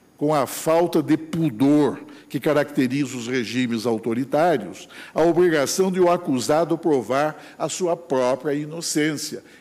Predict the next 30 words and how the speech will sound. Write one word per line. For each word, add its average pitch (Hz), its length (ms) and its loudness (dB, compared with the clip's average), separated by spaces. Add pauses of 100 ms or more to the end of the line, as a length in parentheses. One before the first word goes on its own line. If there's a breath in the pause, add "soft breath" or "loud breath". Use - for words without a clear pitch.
É 139 100 -2
o 143 60 -2
que 175 120 -10
estabelecia 165 760 -2
o - 20 -2
Decreto-Lei 139 600 -2
oitenta 135 580 -4
e 120 100 -4
oito, 139 460 -4 (340 loud breath)
de 123 160 -6
dezembro 135 720 -4
de 117 120 -8
mil 127 120 -8
novecentos 120 380 -8
e 120 80 -10
trinta 117 380 -10
e 113 80 -8
sete, 131 640 -6 (340 loud breath)
editado 127 600 -6
por 123 240 -6
Vargas, 139 800 -4 (180 loud breath)
a 135 100 -8
propósito 135 840 -6
dos 135 260 -14
cri-, 123 300 -10
dos - 340 -16 (360 loud breath)
crimes 143 420 -8
contra 127 440 -6 (180 loud breath)
a 123 80 -6
segurança, 117 840 -2